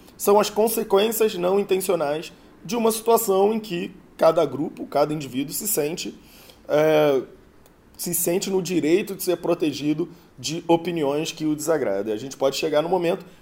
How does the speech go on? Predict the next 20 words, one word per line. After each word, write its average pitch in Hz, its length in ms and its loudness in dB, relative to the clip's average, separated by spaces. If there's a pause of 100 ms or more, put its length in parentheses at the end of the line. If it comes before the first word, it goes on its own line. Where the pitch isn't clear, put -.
em 240 80 -4
que, - 140 -4
bem, 190 320 2
a 143 80 4
justiça 185 560 -6
poderá 147 720 4
arbitrar 151 760 0 (160)
sobre 202 640 4 (180)
a 170 120 8
opinião 175 480 2
de 180 80 -6
todo 202 220 0
mundo, 208 240 0
porque 120 160 -8
basta 160 560 0
alguma 143 340 0
pessoa 127 320 -4
se 117 60 -10
sentir 123 260 -12
desagradado, 131 640 -2